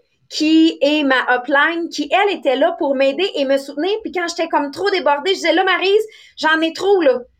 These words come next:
Je suis rendue à huit cents personnes à gérer, peux-tu m'aider ? » Ben là, elle prenait une partie de la charge, puis elle m'aidait.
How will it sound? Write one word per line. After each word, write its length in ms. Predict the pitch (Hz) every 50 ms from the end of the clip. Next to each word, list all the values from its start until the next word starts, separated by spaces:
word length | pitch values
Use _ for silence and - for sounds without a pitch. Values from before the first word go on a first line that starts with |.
| _ _ -
Je 80 | -
suis 180 | - 311 294 277
rendue 220 | 330 302 294 320
à 120 | 349 330 330
huit 140 | 349 370
cents 240 | 403 - 440 415 381 370
personnes 380 | 320 320 - - 349 392 330
à 60 | 294
gérer, 400 | 311 269 302 294 302 - 415 403
peux-tu 340 | - 359 302 - - - 392
m'aider ? » 480 | 349 320 294 269 262 247 233 233 233 - -
Ben 100 | - 233
là, 120 | 262 302 320
elle 120 | 330 330
prenait 260 | - 311 285 285 320
une 140 | 311 277 269
partie 440 | 269 311 294 - - - - 339 302
de 40 | 277
la 140 | 233 214 220
charge, 400 | 220 - - - 269 247 - -
puis 80 | - 226
elle 120 | 220 220
m'aidait. 400 | 220 208 202 - - 185 - -